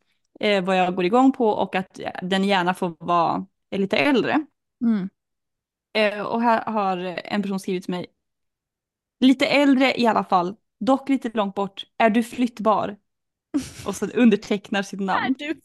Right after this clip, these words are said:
Speaker 2: flyttbar?"
Speaker 1: "Är jag flyttbar?"
Speaker 2: <laughs> Låter som att han har auktionerat hem någonting från Bukowski <laughs> som ska flytta hem en ny
Speaker 1: Exakt.
Speaker 2: möbel.
Speaker 1: Eh, vänta, är det den här?
Speaker 2: Så du menar att body contact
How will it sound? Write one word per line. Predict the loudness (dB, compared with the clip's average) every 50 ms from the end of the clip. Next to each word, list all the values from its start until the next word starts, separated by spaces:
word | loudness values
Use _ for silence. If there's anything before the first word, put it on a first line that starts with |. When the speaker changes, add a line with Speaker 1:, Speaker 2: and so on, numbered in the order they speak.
| _ _
Speaker 2:
flyttbar?" | -16 -14 -4 -4 -4 -4 -4 _ -20 -20 -20 _ _ _ -20 -8 -8 -8 -8 _ _ -4 0 4
Speaker 1:
"Är | 4
jag | 4 4 2 -4 -14 -8 -4
flyttbar?" | 0 2 2 2 2 -2 -6 -8 -8 -4 0 2 4 4 4 2 2 -2 -6 -6
Speaker 2:
<laughs> |
Låter | -4 0 2 2 2 0 -2
som | -4 -6
att | -2 0
han | 0 2 2
har | 2 0
auktionerat | -2 -4 -4 -2 0 0 2 0 0 -2 -4
hem | -4 -2 -2 0 0
någonting | 0 -2 -2 -4 -4 -6 -4 -6 -4
från | -4 -2 -2 -2 -2
Bukowski | -4 -4 -4 -4 -6 -6 -10 -20 -16 _ -12 -10 -8 -8
<laughs> |
som | -8 -6 -4 -4 0 0 0 -2
ska | -2 -6 -4 -4 -4 -4
flytta | -4 -6 -6 -6 -4 -4 -6 -6 -6 -6 -8
hem | -6 -6 -6 -4 -2
en | -2 0 0 0
ny | 2 2
Speaker 1:
Exakt. | 2 2 2 0 -2 -2 -4 -4 -4 -6
Speaker 2:
möbel. | -12 -18 -18 _ _ -10 -8 -6 -6 -8 -10 -16 -20 _ _ _ _ _ _ _ _ _ -10
Speaker 1:
Eh, | -10 -8 -8 -8
vänta, | -10 -10 -8 -8
är | -8 -6 -6 -6
det | -4
den | -4 -6 -6
här? | -6 -4
Speaker 2:
Så | -4 -4
du | -4 -2 -2
menar | -2 0 2 0 0
att | 0
body | 0 -2 -2 -2 -4
contact | -6 -6 -6 -4 -4 -4 -6 -6 -8